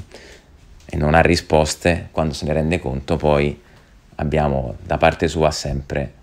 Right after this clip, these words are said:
il rage quit. Bene, a questo punto direi di velocizzare un pochino la partita per andare a vedere il momento saliente del game.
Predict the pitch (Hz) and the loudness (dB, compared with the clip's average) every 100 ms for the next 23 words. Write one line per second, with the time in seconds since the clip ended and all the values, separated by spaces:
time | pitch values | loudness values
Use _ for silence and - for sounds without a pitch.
0 | - - 76 95 80 - 80 69 - - | -8 -2 4 4 4 0 -2 -4 -8 -18
1 | - - - - - _ _ _ _ _ | -18 -20 -20 -20 -20 _ _ _ _ _
2 | _ _ _ _ - - - - - - | _ _ _ _ -20 -20 -20 -20 -20 -20
3 | - - 120 113 87 82 87 87 - - | -20 -4 2 6 8 6 2 -4 -12 -16
4 | - - 117 110 131 170 90 90 87 78 | -12 -6 -4 -4 -2 0 0 0 0 0
5 | 85 76 - 85 110 104 101 85 92 78 | -2 -6 -6 2 4 4 -2 -2 0 0
6 | 78 87 87 85 76 71 - 78 - - | -2 -4 -2 -2 -2 -2 -4 -6 -6 -4
7 | 104 107 127 123 - - - - - - | -4 -2 -2 -4 -12 -20 -20 -20 -20 -18
8 | - 80 80 90 85 80 78 - 85 87 | -8 -6 0 2 4 4 0 -4 -4 0
9 | 87 87 85 80 80 76 - 76 92 78 | 2 2 0 0 0 -2 -4 -4 -2 0
10 | 69 69 - 78 73 - - - - - | -2 -4 -6 -8 -8 -14 -20 -20 -20 -6
11 | 82 73 73 69 69 78 | -2 -2 -2 -4 -6 -10